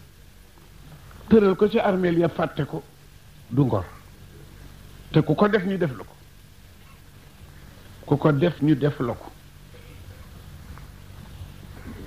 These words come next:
Benn waay bu baax dafa romb ay armeel. Gis nga armeel yi,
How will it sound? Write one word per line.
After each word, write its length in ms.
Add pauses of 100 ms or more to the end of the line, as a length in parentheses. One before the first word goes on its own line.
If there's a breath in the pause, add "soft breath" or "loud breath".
(840)
Benn 280
waay 180
bu 100
baax 240
dafa 200
romb 200
ay 240
armeel. 480
Gis 140
nga 120 (220)
armeel 400
yi, 160